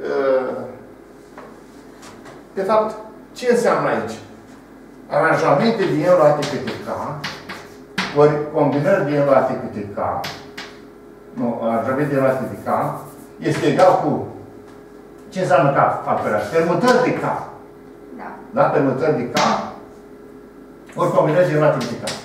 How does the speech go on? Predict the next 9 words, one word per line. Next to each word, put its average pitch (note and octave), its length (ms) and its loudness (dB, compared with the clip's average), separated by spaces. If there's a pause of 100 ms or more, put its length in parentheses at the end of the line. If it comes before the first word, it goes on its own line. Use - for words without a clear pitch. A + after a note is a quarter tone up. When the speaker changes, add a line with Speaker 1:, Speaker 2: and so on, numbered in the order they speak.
(340)
Speaker 1:
Aceasta F#3+ 380 4
e F3+ 60 2
legătura - 400 2
între, C#3 220 0
uh, A2+ 520 0 (2000)
aranjamente, D3 1120 2
permutări B2+ 520 -2
și - 120 -8
combinări. C#3+ 500 -2